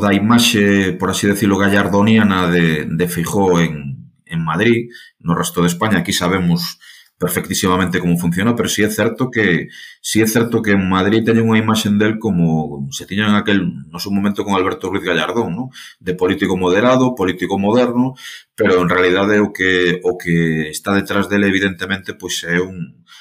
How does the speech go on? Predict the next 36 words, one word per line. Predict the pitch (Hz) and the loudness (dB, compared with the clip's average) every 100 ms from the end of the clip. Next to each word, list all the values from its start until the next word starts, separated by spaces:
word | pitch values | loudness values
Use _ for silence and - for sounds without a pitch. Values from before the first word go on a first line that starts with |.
| _ | _
unha | 85 92 | -6 -2
dereita | 90 90 90 95 | 0 0 0 -2
rancia | 95 98 - 107 104 | -2 -2 -2 -2 -2
apoiada, | - 85 92 92 98 | -2 0 0 0 -4
pois, | - 71 71 71 - | -6 -12 -10 -12 -6
dende | 82 82 | -4 -4
tempos | - 90 87 87 | -6 -8 -8 -10
inmemoriais, | 92 90 90 95 98 | -8 -4 0 0 -2
pois, | 87 - | -8 -20
por | 82 78 | -18 -14
persona-, | - 92 95 98 - - - | -8 -4 -4 -6 -12 -20 -12
personaxes | - 85 95 95 98 | -6 -4 -2 -2 -4
como | - 92 92 90 87 85 82 | -2 -2 2 2 4 4 2
Romai | 82 90 98 98 | 0 0 0 0
Becaría, | 98 98 104 104 107 110 - - - - _ - | 2 2 4 4 2 -2 -10 -20 -20 -20 _ 0
en | 85 82 | 2 4
menor | 90 92 | 2 2
medida | 90 98 95 | 2 2 2
tamén | 92 107 95 73 65 | 2 2 2 0 -4
Mariano | - 82 87 87 | -6 -2 0 0
Rajoy, | 85 87 92 101 101 | -2 -2 0 2 2
evidentemente, | 90 82 82 80 85 85 - | 2 2 0 -2 -2 -2 -4
pois, | 85 - | -6 -6
ven | 82 82 | -6 -4
todo | 85 90 | -2 -2
dun | 95 82 | -2 -2
ala | 82 82 90 98 | -2 -2 -2 -2
que | 98 85 | -6 -10
ten | - 90 | -6 -6
un | 85 | -6
concepto | 82 85 92 - 87 87 | -6 -4 -6 -6 -2 0
da, | 82 78 71 71 82 | 0 0 -4 -8 -8
da | |
dereita | 82 80 82 - 95 92 | -6 -6 -8 -6 -4 -4
bastante | 69 85 - 85 87 | -6 -10 -10 -10 -8
clasista | - 85 - 85 - 90 104 | -6 -4 -4 -8 -6 -8 -8